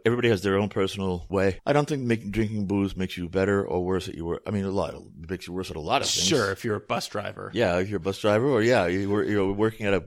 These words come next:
Speaker 1: at a milling, a metal milling
Speaker 2: Mm-hmm.
Speaker 1: factory. You don't want to be
Speaker 2: Air traffic controller. I mean, there's any
Speaker 1: Yeah,
Speaker 2: number
Speaker 1: right.
Speaker 2: of jobs that alcohol would make
Speaker 1: Steel
Speaker 2: markedly
Speaker 1: melting
Speaker 2: worse.
Speaker 1: place. As far as creative, creative stuff, you just gotta get comfortable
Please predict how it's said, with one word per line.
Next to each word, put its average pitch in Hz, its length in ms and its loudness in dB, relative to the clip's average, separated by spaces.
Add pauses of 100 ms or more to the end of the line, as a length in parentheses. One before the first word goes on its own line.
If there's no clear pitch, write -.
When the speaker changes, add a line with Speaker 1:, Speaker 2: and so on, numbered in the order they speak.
(160)
Speaker 1:
at 101 60 2
a 90 100 0 (220)
milling, 104 720 0
a 92 120 0 (220)
metal 98 320 0
milling 85 380 4
Speaker 2:
Mm-hmm. 127 160 4
Speaker 1:
factory. - 360 -2
You 95 100 -4
don't 85 140 -4
want 87 120 -6
to 85 60 -4
be 123 80 2
Speaker 2:
Air 120 120 6
traffic 117 420 2
controller. 117 480 4
I 156 240 6
mean, 165 140 0
there's 175 160 0
any 123 120 8
Speaker 1:
Yeah, 90 100 6
Speaker 2:
number 113 180 4
Speaker 1:
right. 85 120 4 (100)
Speaker 2:
of - 120 -10
jobs 170 400 -4
that 143 160 0
alcohol 151 540 -2
would 131 100 -6
make 131 200 2
Speaker 1:
Steel 117 340 8
Speaker 2:
markedly 151 480 4
Speaker 1:
melting 123 100 4
Speaker 2:
worse. 113 140 6
Speaker 1:
place. - 360 -2
As - 60 -20
far 147 120 2
as 127 120 2
creative, 104 400 4
creative 98 400 2
stuff, - 420 2
you 107 140 -4
just - 220 -4
gotta 110 120 -2
get - 180 0
comfortable 95 520 0